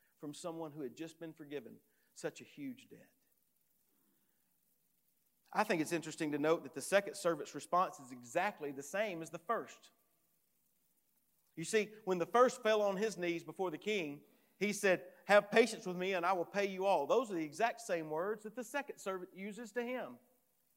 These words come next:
And you would think that somehow or another that would have reminded the first servant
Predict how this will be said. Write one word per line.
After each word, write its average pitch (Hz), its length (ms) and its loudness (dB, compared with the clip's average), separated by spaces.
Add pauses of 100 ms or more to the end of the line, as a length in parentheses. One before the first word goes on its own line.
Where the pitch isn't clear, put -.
(880)
And 208 180 0
you 285 120 0
would 269 140 -2
think 262 320 0
that 214 240 0
somehow 247 460 2
or 202 40 2
another 233 300 0
that 233 220 2
would 226 120 4
have 214 100 2
reminded 226 680 0 (680)
the 196 80 0
first 196 380 2
servant 202 360 2